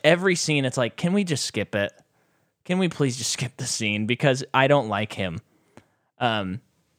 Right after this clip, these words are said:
but you are welcome on the podcast anytime. And Peter Jackson, we'd love to have you on.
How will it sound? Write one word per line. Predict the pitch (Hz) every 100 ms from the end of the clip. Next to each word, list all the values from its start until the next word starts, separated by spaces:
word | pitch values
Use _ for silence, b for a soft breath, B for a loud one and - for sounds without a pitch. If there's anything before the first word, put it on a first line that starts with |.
| _ _ _ _
but | 113 120
you | 131 123
are | 123 117
welcome | 110 120
on | 104
the | 101
podcast | 98 95 95 -
anytime. | 104 92 82 -
And | 143
Peter | 160 147
Jackson, | 139 123 131
we'd | 117 107
love | 107 92
to | 98
have | 95 87
you |
on. | 76 78